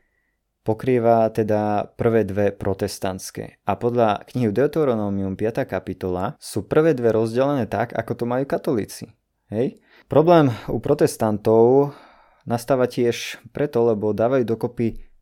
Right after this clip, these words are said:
posledné dve, v odzovkách, „Nebude žiadostivo túžiť po manželke ani po majetku.“ To však nie je najšťastnejšie riešenie, pretože <laughs> manželka nie je majetok niekoho iného. A v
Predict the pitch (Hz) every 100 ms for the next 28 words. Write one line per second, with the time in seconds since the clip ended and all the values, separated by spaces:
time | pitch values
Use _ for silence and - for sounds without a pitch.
0 | - 120 - 147 131 104 92 90 104 147
1 | _ _ _ _ _ _ 101 110 127 123
2 | 117 110 120 123 104 110 113 113 - 101
3 | 92 98 101 107 - 95 92 107 120 123
4 | 123 - 107 104 - 101 - 98 95 101
5 | 101 - - - _ _ - 117 131 107
6 | 131 123 110 110 - 120 131 127 123 107
7 | 107 - 95 90 - - _ _ - -
8 | 113 98 107 110 - _ _ _ 165 -
9 | - 104 104 107 107 107 104 107 104 107
10 | 98 - - - _ _ - 104 95 98
11 | 95 101 101 92 85 - _ - - _
12 | _ _ - 92 95 92